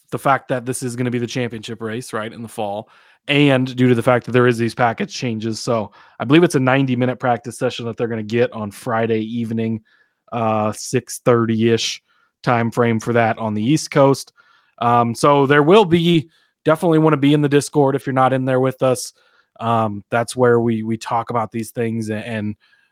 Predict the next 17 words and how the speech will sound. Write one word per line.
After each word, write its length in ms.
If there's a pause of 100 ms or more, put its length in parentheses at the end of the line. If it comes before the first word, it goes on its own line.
you 120
know, 160
after 340
practice, 460
after 180
we 120
see 420
what's 240
going 240
on 220
there, 140
we 120
might 200
have 120
a 60
better 320
idea. 560